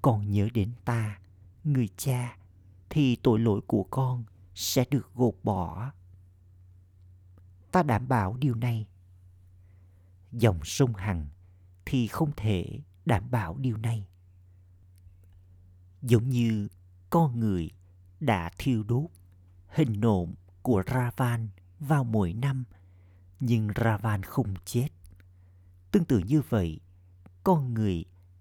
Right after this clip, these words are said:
đã tắm trong dòng sông Hằng từ kiếp này đến kiếp khác, nhưng không ai trở nên thanh khiết từ ô trọc. Họ đi đến tắm ở đó hết lần này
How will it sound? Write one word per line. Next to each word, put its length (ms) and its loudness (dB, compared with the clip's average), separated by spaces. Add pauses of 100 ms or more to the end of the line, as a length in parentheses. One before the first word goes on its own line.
(100)
đã 160 2
tắm 460 -2 (420)
trong 240 0
dòng 280 0
sông 360 -2
Hằng 300 -4 (600)
từ 100 0
kiếp 260 -8
này 300 -2 (200)
đến 220 -2 (100)
kiếp 160 -4
khác, 480 -8 (600)
nhưng 240 0
không 340 -4
ai 380 -4 (460)
trở 200 2
nên 300 0
thanh 200 -4
khiết 360 -8 (460)
từ 300 0
ô 200 0 (100)
trọc. 240 -4 (1600)
Họ 280 -2
đi 160 2
đến 300 -2
tắm 300 -2 (100)
ở 280 0
đó 340 -4 (400)
hết 420 -4
lần 220 -2
này 320 -4